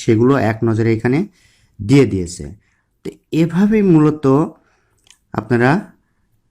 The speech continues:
সেট আপ করে নেবেন। এখন just আমি সেভ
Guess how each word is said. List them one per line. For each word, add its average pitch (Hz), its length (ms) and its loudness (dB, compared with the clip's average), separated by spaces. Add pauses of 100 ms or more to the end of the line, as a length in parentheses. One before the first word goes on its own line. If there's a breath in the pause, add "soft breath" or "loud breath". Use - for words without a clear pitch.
(220)
সেট 127 220 -2
আপ 117 140 -6
করে 110 160 2
নেবেন। 101 180 2 (160)
এখন 165 160 0 (120)
just 147 200 -2 (100)
আমি 185 120 0 (760)
সেভ 151 320 2